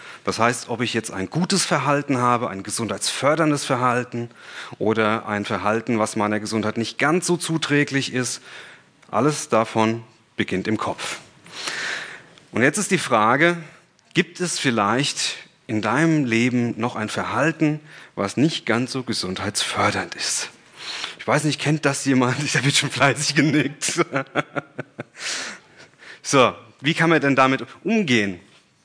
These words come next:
Irgendwelche Ideen dazu schon? Also ich meine, wir sind hier übrigens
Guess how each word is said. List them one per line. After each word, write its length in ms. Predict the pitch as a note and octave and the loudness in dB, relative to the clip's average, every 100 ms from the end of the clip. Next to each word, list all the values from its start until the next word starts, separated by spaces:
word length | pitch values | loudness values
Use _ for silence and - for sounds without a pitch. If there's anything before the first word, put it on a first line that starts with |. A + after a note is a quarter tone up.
| _ _ _ _ _ _ _ _ - | _ _ _ _ _ _ _ _ -6
Irgendwelche 420 | B2+ C3+ C3 B2+ B2 | 0 2 2 0 -2
Ideen 500 | A#2 G#2+ A3 B3+ A#2 | -2 2 4 4 4
dazu 380 | A2 - G#2 | 2 -2 -4
schon? 220 | G2 G#2 G2+ | -2 -2 -2
Also 80 | |
ich 120 | A#2+ D3 | -4 -6
meine, 80 | C#3 | -4
wir 100 | D3+ | 0
sind 140 | G#3+ | 2
hier 120 | F3 F#3 | 4 2
übrigens 340 | F3 D3+ | 4 2